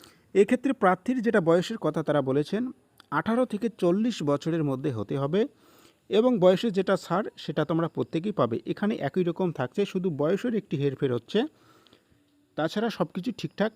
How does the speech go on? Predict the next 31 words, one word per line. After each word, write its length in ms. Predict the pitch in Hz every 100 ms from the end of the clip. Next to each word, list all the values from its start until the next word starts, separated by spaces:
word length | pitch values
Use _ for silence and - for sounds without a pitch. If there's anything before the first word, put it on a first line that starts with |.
| -
একই 200 | 147 175
রকম 320 | 151 202 320 - _ _
তারা 200 | 139 165
রেখেছেন। 520 | 196 196 - 117 95 - _ _ _ _ _ _ _
নেক্সট, 400 | 185 269 - -
গ্রুপ 280 | 151 196 208
ডি। 240 | 131 104 95 _ _ _ _ _ _
তো 80 | -
দেখো, 220 | 185 208
গ্রুপ 300 | 240 156 240
ডির 180 | 214 285
ক্ষেত্রে 320 | - 214 277
তারা 180 | 294 175
বলেছেন, 420 | 160 170 170 220 285 - 123 113
যদি 260 | 196 208
তোমরা 380 | 269 214 156 156 - -
অষ্টম 500 | 165 190 - 339 330
শ্রেণী 260 | 202 214
পাশ 320 | 208 160 156
করে 200 | - 175
থাকো 420 | 170 156 - 202 339 _ _ _ _ _ _ _ _ _ _ _ _ _ _ _ _ -
যে 200 | 131 254
কোনো, 360 | 262 247 - -
আহ, 180 | - 139
বিদ্যালয় 440 | 143 160 160 170 165
থেকে, 400 | 123 113 196 359 - _ _ _ - - -
সেক্ষেত্রে 640 | - 226 233 247 311 370
তোমরা 260 | 302 196 202
প্রত্যেকে 500 | 196 226 - 285 254
আবেদন 380 | 151 139 156 165
করতে 400 | - 120 202